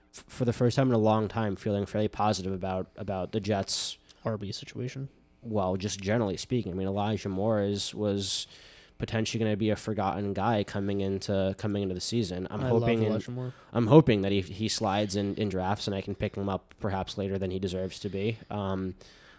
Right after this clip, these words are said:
Speaker 1: but a guy who was on fire and then unfortunately got injured and, and missed the last couple weeks of the season, which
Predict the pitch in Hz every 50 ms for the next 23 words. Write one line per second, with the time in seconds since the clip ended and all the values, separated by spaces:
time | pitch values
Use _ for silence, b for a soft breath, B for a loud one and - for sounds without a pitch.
0 | B - - 107 - - 113 104 104 101 107 101 117 113 110 101 107 104 101 -
1 | - - 101 117 117 113 107 110 110 104 104 104 104 104 104 - - 107 98 -
2 | - 101 98 - - 110 107 98 92 - 101 107 110 - 117 104 104 98 104 98
3 | 98 - - 104 101 98 95 - - 101 98 98 - - 107 92 98 98 95 -
4 | - 92 90 - - 107 104 98 95 92 92 95 92 - - - - -